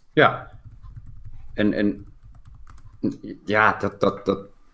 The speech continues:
voor, voor mij... Het gekke is, zeg maar, dat... Met, eh, en nogmaals, ik, ik, ik sta er een beetje neutraal in, van het, be-,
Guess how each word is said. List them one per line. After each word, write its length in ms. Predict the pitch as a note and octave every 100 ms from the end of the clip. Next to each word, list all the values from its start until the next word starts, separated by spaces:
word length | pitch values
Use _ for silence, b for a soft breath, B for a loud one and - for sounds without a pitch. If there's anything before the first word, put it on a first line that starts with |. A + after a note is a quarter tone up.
| -
voor, 220 | - -
voor 200 | - B2
mij... 220 | A2+ D3+ E3
Het 260 | A#2 - A2
gekke 380 | - G3 G3 -
is, 180 | G2+ -
zeg 180 | G2+
maar, 160 | G#2 G2+
dat... 300 | G#2 G#2 - b b b b
Met, 340 | - G#2+ - -
eh, 460 | G2+ G2 F#2 F2+ F2 G2+ _ _
en 160 | G#2 A2
nogmaals, 500 | B2+ B2+ C3 C3 G#2
ik, 180 | -
ik, 200 | G#2 -
ik 140 | - -
sta 240 | - A#2+
er 100 | A#2
een 80 | A#2
beetje 280 | A#2 A#2 A#2
neutraal 520 | G#2+ G#2+ B2 B2+ B2
in, 160 | C3+ C3+
van 160 | G2+
het, 160 | G2 G2
be-, 180 | G2